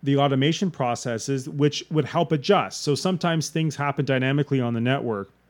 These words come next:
in a zero trust model, and it has to be adaptable or there's gonna be problems, right?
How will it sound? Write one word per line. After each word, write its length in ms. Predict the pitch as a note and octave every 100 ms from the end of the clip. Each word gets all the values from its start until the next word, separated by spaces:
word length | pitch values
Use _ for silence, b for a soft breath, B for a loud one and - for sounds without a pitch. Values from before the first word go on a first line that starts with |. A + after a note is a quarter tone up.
| _ _ _ _ _ _ - -
in 140 | D3+
a 60 | D#3
zero 220 | A2+ C3
trust 280 | A#2+ B2 A2
model, 360 | B2 A2+ G#2+ - B B B B
and 100 | D#3
it 60 |
has 240 | C3+ D#3+ D3+
to 60 | D#3
be 100 | C#3
adaptable 480 | C3+ C3 - A2
or 200 | A#2+ B2
there's 140 | B2 A#2+
gonna 120 | B2+
be 100 | G#2+
problems, 540 | - G#2 F2 E2 -
right? 320 | A#2+ B2 C#3